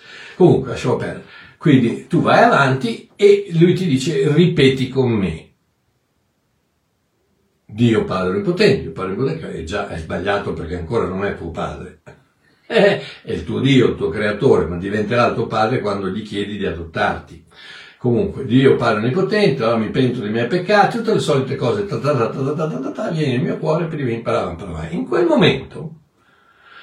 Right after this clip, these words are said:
tu puoi, in un istante così, puoi, eh, puoi ricevere il D N A divino, perché hai creduto, perché hai effettivamente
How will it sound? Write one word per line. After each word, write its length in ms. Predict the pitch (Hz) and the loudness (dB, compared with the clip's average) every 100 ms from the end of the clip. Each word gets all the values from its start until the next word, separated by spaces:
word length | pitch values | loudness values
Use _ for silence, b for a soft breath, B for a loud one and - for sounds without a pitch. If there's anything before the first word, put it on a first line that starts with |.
| b b b b b _ | b b b b b _
tu 480 | - 320 226 277 - | 0 4 6 4 -2
puoi, 680 | - 247 196 170 147 - - _ _ _ _ _ - - | -2 4 6 6 2 -4 -16 _ _ _ _ _ -4 0
in 160 | 226 220 | 4 4
un 120 | 214 | 4
istante 640 | 208 - 233 190 - 139 | 2 2 4 4 2 0
così, 440 | 147 180 156 - - | 2 2 2 0 -4
puoi, 440 | - 208 233 233 220 | 0 6 8 8 8
eh, 260 | 190 185 | 6 4
puoi 240 | 185 202 175 | 4 6 6
ricevere 460 | 190 208 208 220 | 4 4 6 8
il 100 | 175 | 6
D 180 | 135 123 | 6 2
N 80 | 131 | 0
A 120 | 131 | 0
divino, 420 | 131 175 135 104 | 2 2 0 -2
perché 380 | 82 135 147 170 | 0 0 2 0
hai 200 | 185 175 | 4 4
creduto, 540 | 180 175 147 196 - | 6 4 4 2 0
perché 260 | - 120 139 | -6 -6 0
hai 180 | 156 147 | 4 4
effettivamente 1200 | 127 170 - 208 254 254 190 185 170 220 214 - | 4 -2 -6 -4 -4 0 0 0 0 -2 -4 -6